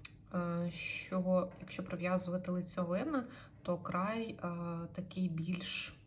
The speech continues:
стоячий і більш фіксований. А у рюші мені хотілося саме, щоб була така більш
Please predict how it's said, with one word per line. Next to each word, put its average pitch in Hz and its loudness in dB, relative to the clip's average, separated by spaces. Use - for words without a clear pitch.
стоячий 165 0
і 170 -2
більш 196 -2
фіксований. 160 4
А 170 4
у 175 0
рюші 214 2
мені 180 2
хотілося 190 0
саме, 185 4
щоб 165 -2
була 170 -2
така - -2
більш 160 -2